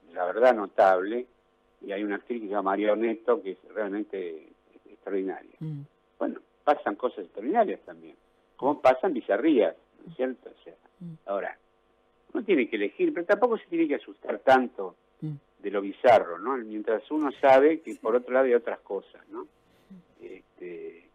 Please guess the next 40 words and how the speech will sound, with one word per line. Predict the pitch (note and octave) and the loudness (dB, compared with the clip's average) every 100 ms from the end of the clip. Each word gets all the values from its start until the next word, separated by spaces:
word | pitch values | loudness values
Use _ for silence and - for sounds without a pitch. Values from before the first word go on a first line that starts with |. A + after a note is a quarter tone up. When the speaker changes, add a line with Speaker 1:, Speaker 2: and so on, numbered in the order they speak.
| _ _ _ _ _ _ - | _ _ _ _ _ _ -12
Speaker 1:
y | A#2 | 4
yo, | G#3 G#3+ A#2+ - _ - | 6 8 6 -2 _ -8
digamos, | A2 A#2 A2 - - _ | -4 -2 -4 -6 -20 _
creo | C3+ D3+ | 4 6
en | F#3+ | 6
eso, | E3+ - F#2 F2+ _ | 2 -2 -14 -18 _
o | |
sea, | F#2 F2 F2 E2+ _ | -6 -6 -8 -18 _
creo | - C#3+ | -2 0
en | C3 | 0
la | A#2 | 0
gente, | D#3 D#3 D#3 D3+ | 0 0 0 -6
creo | - A2 | -4 -2
que | G2 | -2
la | G2 F2 - | -4 -6 -12
gente | A2+ G#2 | -12 -10
responde, | G2 - C#3 C#3 C#3 C#3+ - - | -12 -2 2 2 0 -6 -10 -20
Speaker 2:
Mm. | E3+ - _ - | -20 -20 _ 2
Speaker 1:
creo | A#2+ | 4
que | A2+ | 6
hay | A2+ A2+ - - _ | 4 2 -4 -14 _
muchos | G#2+ D3 - - | -4 -2 -2 -6
elementos | A2+ A2+ B2+ B2 | -4 -2 0 0
de | G#2+ | -2
distracción, | - - - - E3 D3 D#3+ _ _ | -2 -6 -6 0 2 2 -2 _ _
¿no | F3+ | -16
es | E3+ | -8
Speaker 2:
Mm. | |
Speaker 1:
cierto? | F#3 - _ F3+ _ _ _ | -8 -10 _ -20 _ _ _
Speaker 2:
Mm. | E3 D#3 _ _ _ | -18 -18 _ _ _
Speaker 1:
Este, | F#2+ - - F#2 - _ - | -18 -18 -14 -14 -14 _ -20
qué | - | -20
sé | - F#2 - | -20 -20 -20
yo, | - | -8
yo | C3+ | -2
no | B2+ | 0
me, | G#2+ | 0
digamos, | A#2 G#2+ - A2 A2 | -2 -8 -6 -6 -2
no | C3 | 0
es | F3 | 0